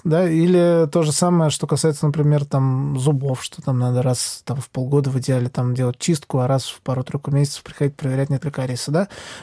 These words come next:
То есть, мне кажется, что здесь это примерно такая же история, э, уже,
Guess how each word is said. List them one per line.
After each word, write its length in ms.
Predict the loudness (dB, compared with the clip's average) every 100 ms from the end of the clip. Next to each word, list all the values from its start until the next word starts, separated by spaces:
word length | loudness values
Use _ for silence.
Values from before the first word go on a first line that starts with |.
| -2
То 60 |
есть, 100 | 2
мне 100 | 4
кажется, 220 | 4 2 4
что 100 | 4
здесь 240 | 2 0 0
это 200 | -2 0
примерно 400 | 2 4 4 2
такая 300 | 2 4 4
же 140 | 2
история, 560 | 2 2 4 4 4 0
э, 260 | -4 0
уже, 680 | 2 4 4 4 4 4 0